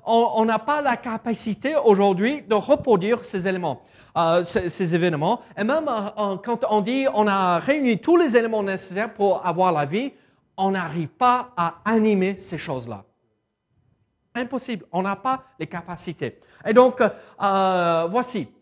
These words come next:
La science est basée sur l'observation et l'expérience. C'est la méthode, euh, scientifique.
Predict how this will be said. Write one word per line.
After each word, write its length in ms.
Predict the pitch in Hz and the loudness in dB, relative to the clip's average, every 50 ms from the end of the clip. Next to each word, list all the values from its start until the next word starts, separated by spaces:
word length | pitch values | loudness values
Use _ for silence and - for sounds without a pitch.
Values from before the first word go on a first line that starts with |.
| _ _ _ - - | _ _ _ -14 -6
La 140 | 185 196 190 | -6 -6 -6
science 460 | - - 269 285 285 277 269 277 - | -6 -6 -6 -4 -2 -2 -4 -4 -2
est 140 | 233 208 196 | -2 -2 0
basée 500 | 165 214 240 269 285 277 - 294 294 269 | 0 0 0 0 0 -2 -2 -6 -8 -8
sur 260 | - - 202 180 175 | -4 -2 -2 -2 0
l'observation 1040 | 175 196 233 277 302 277 254 262 247 226 214 185 175 - - - 202 185 202 226 220 - _ _ _ | -2 2 2 2 2 2 0 -4 -4 -2 -4 -4 -6 -6 -4 -4 -2 -2 -2 -6 -8 -14 _ _ _
et 80 | 170 165 | -4 -2
l'expérience. 1040 | 156 156 175 202 - - - 190 170 165 165 165 156 151 139 113 - - - - 101 _ _ _ | -2 0 -2 -2 -4 -8 -8 -6 -6 -4 -4 -4 -4 -6 -6 -8 -12 -18 -20 -20 -20 _ _ _
C'est 140 | _ - 240 | _ -8 -6
la 120 | 233 220 | -6 -4
méthode, 600 | 208 226 262 254 - 247 247 247 233 214 208 - - - _ _ _ | -4 -4 -6 -2 0 0 0 2 0 -2 -4 -6 -8 -16 _ _ _
euh, 160 | - 185 180 175 | -8 -8 -6 -8
scientifique. 720 | - - 208 185 175 190 180 - - 139 113 - - | -6 -8 -8 -8 -6 -8 -10 -8 -8 -10 -10 -12 -18